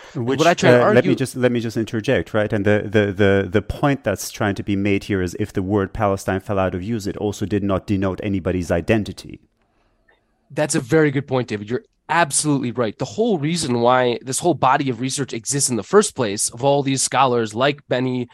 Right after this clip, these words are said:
Speaker 1: uh, excuse me, uh, um, <clears throat> um, uh, the, the whole reason this, this body of knowledge exists in the first place,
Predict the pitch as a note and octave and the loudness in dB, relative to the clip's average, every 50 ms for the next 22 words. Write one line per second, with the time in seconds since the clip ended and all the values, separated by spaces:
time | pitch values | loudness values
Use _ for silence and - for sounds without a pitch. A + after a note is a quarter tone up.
0 | - _ _ _ - C3 C3 G2+ B2+ C3+ - - E3+ C#3 C3 C3 G#2 - - - | -18 _ _ _ -2 0 0 0 0 -4 -2 -2 -2 0 0 -2 -2 -2 -8 -20
1 | - _ - - B2+ B2 A2+ - A#2 C3 B2+ A2+ A2 G2+ - _ _ - A3+ A3+ | -20 _ -6 -2 0 0 0 0 0 0 0 0 -2 -4 -6 _ _ 4 6 6
2 | G3+ E3+ - - _ - _ _ _ _ _ - A#2 A#2 A#2+ A#2 A2 G#2 - - | 6 4 0 -6 _ -20 _ _ _ _ _ -8 -6 -4 -4 -4 -6 -6 -10 -16
3 | _ _ _ _ _ _ - - G#2+ G#2+ A2 G#2+ - - - B2+ C3 D3 C3+ D3 | _ _ _ _ _ _ -8 -6 -2 -2 -2 -4 -4 -8 -10 -8 -6 -6 -6 -6
4 | D3 C#3+ C#3+ D3+ F3+ A#3 G#3 G3 G3 E3+ F#3+ E3+ C#3+ B2+ - - - C#3 B2 G#2 | -6 -6 -4 -2 0 0 0 0 0 0 2 2 0 0 -2 -6 -8 -8 -4 0
5 | - B2+ C3+ C3+ C#3 C3 B2+ C3+ C3 C3 C3 A#2+ A#2 G#2+ - C3+ - - B2+ G#2 | 2 2 2 2 0 -2 -2 0 0 0 0 -2 -6 -8 -8 -6 -6 -4 -4 -4
6 | - - E3+ E3+ - - A#2+ G2 F#2+ G#2 - - | -2 -2 -2 -2 -2 -2 -2 -2 0 0 -2 -4